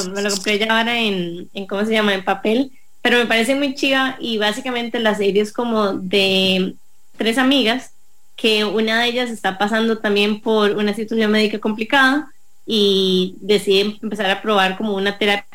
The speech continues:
alternativa y las amigas al final terminan también como enganchadas, digamos, con este proceso y pasan como sus propios journeys y todas son súper diferentes entre sí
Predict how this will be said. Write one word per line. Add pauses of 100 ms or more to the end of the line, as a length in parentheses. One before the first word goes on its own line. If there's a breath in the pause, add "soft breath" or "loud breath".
(100)
alternativa
y
las
amigas
al
final
terminan
también
como
enganchadas,
digamos,
con
este (300 soft breath)
proceso
y
pasan
como
sus
propios
journeys
y
todas
son
súper
diferentes
entre
sí